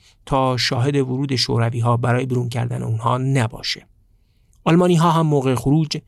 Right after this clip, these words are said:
تقریباً هر چیز ارزشمندی در کل ایالت فنلاندی لپلند رو تخریب و نابود کردند.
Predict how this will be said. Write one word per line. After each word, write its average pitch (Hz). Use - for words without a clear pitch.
تقریباً 170
هر 220
چیز 180
ارزشمندی 139
در -
کل 202
ایالت 127
فنلاندی 120
لپلند 123
رو 123
تخریب 123
و 127
نابود 120
کردند. -